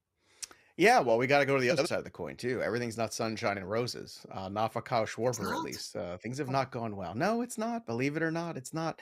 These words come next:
Speaker 2: Hmm.
Speaker 1: Uh, Kyle Schwarber, over the last forty-nine at-bats, twenty-two strikeouts. Ooh, way too many. He's got almost as many strikeouts as Gerrit Cole. <laughs> That's bad.
Speaker 2: <laughs>
Speaker 1: Not in the,
Speaker 2: Funny.
Speaker 1: that's not a good thing. Just wanna point that out. Uh, he's got two home runs, though.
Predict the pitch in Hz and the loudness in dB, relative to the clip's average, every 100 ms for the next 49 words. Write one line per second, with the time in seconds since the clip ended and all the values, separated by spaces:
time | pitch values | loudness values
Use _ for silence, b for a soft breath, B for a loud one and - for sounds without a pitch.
0 | B 214 B - 117 - 175 160 - 160 | B -12 B -2 0 6 6 6 2 4
1 | 170 143 127 - _ _ _ - 135 160 | 6 4 4 -4 _ _ _ -4 6 6
2 | 151 165 165 156 151 143 131 147 139 127 | 6 4 4 6 6 6 6 4 4 2
3 | - - - 170 185 147 123 127 - 127 | -10 -12 0 2 2 -2 -6 -6 2 2
4 | 127 117 98 - 113 117 - - 107 - | 4 0 -2 -6 -6 -8 -8 -8 -8 -6
5 | 87 78 - - - 147 180 170 165 143 | -12 -12 -14 -20 -10 2 4 6 4 0
6 | 156 139 151 139 135 123 120 107 127 117 | -2 0 2 4 4 2 0 0 2 4
7 | 151 214 - - - - 196 285 - - | 2 2 -2 -16 -8 -2 4 4 4 0
8 | - 214 - 240 - - 151 120 147 180 | 2 4 2 0 0 -2 -2 0 -2 2
9 | 156 156 147 - - - 180 208 190 190 | 4 4 0 -4 -12 0 4 4 6 2
10 | 131 85 - _ _ - 170 160 175 175 | 2 -8 -10 _ _ -2 0 2 2 4
11 | 165 160 175 117 B B B B 143 143 | 6 6 4 2 B B B B 4 6
12 | 135 131 143 147 - 247 254 262 240 185 | 6 0 -4 -8 4 4 4 4 4 6
13 | 208 190 165 165 160 | 2 2 2 2 -2